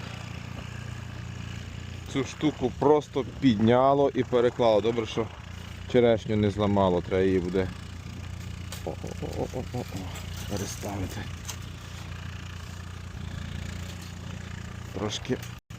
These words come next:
Мало бракувало, щоб черешню зламало, але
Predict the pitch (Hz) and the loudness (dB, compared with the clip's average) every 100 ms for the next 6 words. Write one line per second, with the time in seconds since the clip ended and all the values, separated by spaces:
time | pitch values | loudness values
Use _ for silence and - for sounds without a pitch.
0 | - - - - - - - - - - | -12 -12 -12 -12 -12 -12 -10 -10 -10 -12
1 | - - - - 160 151 139 123 135 160 | -12 -12 -8 2 4 4 2 0 0 6
2 | 143 123 123 - - - 135 135 - 110 | 8 8 6 0 -6 -2 -2 -2 -4 -4
3 | 110 107 123 139 117 104 | -2 -2 -2 -2 -2 -4